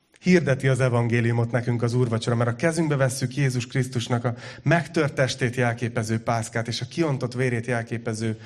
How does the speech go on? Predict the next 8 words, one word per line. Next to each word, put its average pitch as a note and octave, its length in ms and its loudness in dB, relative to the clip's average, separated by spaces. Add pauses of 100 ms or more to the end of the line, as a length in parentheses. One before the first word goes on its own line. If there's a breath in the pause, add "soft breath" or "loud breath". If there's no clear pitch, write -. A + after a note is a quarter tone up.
(200 loud breath)
szőlőlét. A2+ 800 -2 (960 soft breath)
És C#3 180 0
az D3 140 2
viszont C#3+ 400 0 (400)
azt D3+ 260 -2
mondja, B2 320 2
hogy B2 240 -2 (840)
tudod, C#3 400 -2